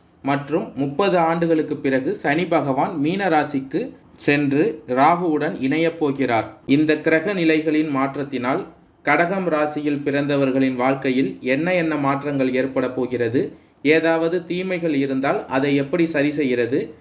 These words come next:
எந்த கோவிலுக்கு சென்றால் நமக்கு நன்மைகள் ஏற்படும், பரிகாரங்கள் என்ன என்பதை இந்த காணொளியில் விரிவாக பார்க்கலாம்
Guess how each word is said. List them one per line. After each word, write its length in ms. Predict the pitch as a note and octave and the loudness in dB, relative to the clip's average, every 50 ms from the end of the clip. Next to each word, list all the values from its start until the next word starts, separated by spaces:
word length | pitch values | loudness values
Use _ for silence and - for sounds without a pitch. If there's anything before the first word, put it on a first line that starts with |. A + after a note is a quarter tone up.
| - _ - | -20 _ -2
எந்த 360 | C3+ C#3 D3+ F3+ F#3+ G#3 - | 0 0 2 2 0 -2 0
கோவிலுக்கு 540 | - E3+ E3+ E3 E3 E3 E3 D#3+ D#3+ D3+ C#3 | 2 2 2 4 4 4 2 2 0 -2 -2
சென்றால் 560 | - D3+ C#3 C3+ C#3 C3 C#3+ E3 G#3+ A#3 - | -2 0 0 0 0 0 0 0 0 -2 -2
நமக்கு 340 | C#3+ C#3 C#3+ C#3+ C#3 C#3+ C#3 | -2 -2 -2 -2 -2 0 0
நன்மைகள் 460 | C3+ C3+ C#3 D#3 D#3+ C#3+ - D#3+ C#3 | 2 2 2 2 2 2 2 2 2
ஏற்படும், 520 | B2+ B2+ B2 B2 - B2 A#2 C3+ - - - - - _ _ _ - | 2 0 0 0 -2 -2 -2 -2 -2 -6 -10 -16 -20 _ _ _ 0
பரிகாரங்கள் 680 | C#3 C#3+ D#3 F3 F3 F3+ E3+ E3 D#3+ D3 C#3 C3+ C3 B2+ | 2 2 4 4 2 2 2 0 0 0 0 0 0 0
என்ன 260 | B2 B2+ C3+ D3 D3+ | 0 0 -2 -2 0
என்பதை 600 | C#3 C3+ B2+ B2+ B2+ B2 A#2+ B2 C#3 E3 - - - | 0 0 0 0 -2 -2 0 0 0 0 -2 -4 -2
இந்த 200 | C3+ C3+ C3+ C3+ | -2 0 0 0
காணொளியில் 680 | C3 - C3+ C#3 D3 D#3+ D#3 C#3+ C3 B2 C#3 - - - | 0 0 -2 -2 0 0 0 0 0 0 0 -2 -2 -2
விரிவாக 480 | C3+ C3+ C#3 D3+ D3 D3 C#3+ C#3 D3 | 0 0 2 2 2 2 0 0 -2
பார்க்கலாம் 680 | C#3 - C3+ A#2+ - - - A2+ A2+ A#2 - F3 - | -2 0 0 -2 -2 -2 -2 -2 0 0 -2 -4 -8